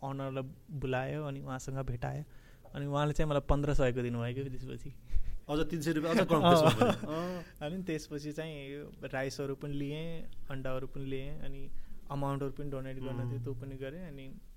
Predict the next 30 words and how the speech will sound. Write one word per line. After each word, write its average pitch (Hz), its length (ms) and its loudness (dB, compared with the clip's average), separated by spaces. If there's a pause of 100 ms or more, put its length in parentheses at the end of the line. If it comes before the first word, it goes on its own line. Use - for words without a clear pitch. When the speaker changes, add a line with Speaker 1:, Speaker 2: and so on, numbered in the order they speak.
(160)
Speaker 1:
त्यसपछि 143 420 -4
चाहिँ 143 200 -8
त्यहाँ 139 180 -6
गएँ। 139 340 -6 (200)
अनि 165 100 -4
त्यहाँ 190 160 -2
एउटा 190 140 0
सम्पु 180 420 2
भन्ने 156 260 4
डग 135 240 4
छ - 80 -4
के। 156 200 -2 (160)
Speaker 2:
उम्। 127 280 -2 (260)
Speaker 1:
सम्पु 147 340 0
मैले 147 260 2
एउटा 143 460 -4
Instagram-मा 139 580 2
हालेको 127 260 -2
छु। 170 80 -6
त्यसको 151 400 -6
अनरले 147 500 -2
चाहिँ 175 180 -4
दुई 156 180 0
तिन 156 160 -4
महिना 139 260 -2
हुँदै 135 240 -2
त्यसलाई 143 200 -2
छोडिदिएको 131 560 0
थियो 127 180 -2
के। 175 160 -6